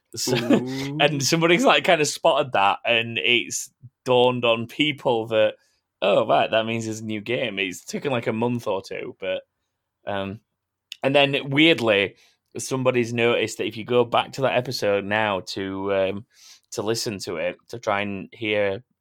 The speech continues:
Speaker 1: her saying that, um, it's been edited out.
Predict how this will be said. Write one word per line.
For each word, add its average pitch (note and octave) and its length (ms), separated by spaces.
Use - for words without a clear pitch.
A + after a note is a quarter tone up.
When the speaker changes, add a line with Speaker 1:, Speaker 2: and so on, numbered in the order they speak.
Speaker 1:
her F2 160
saying G#2 320
that, E2 260
um, G2+ 260
it's A2+ 220
been A#2 160
edited G#2+ 340
out. B2+ 260